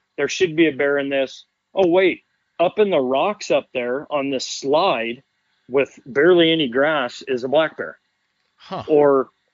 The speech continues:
Speaker 1: down in this canyon with, like, three trees and green grass is a black bear. Like, I just started finding them in weird spots. So I started, like, focusing my attention. I still look at those great spots,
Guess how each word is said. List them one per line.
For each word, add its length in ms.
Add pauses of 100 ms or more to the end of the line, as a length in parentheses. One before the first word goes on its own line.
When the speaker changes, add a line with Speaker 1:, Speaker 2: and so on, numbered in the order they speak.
(120)
Speaker 1:
down 300
in 120
this 180
canyon 580
with, 160
like, 220
three 260
trees 640 (580)
and 340
green 240
grass 540 (140)
is 160
a 60
black 280
bear. 300
Like, 300 (640)
I 120
just 200
started 300
finding 320
them 100
in 140
weird 400
spots. 600 (320)
So 180
I 100
started, 380
like, 220
focusing 540
my 140
attention. 540 (120)
I 60
still 260
look 200
at 100
those 180
great 240
spots, 420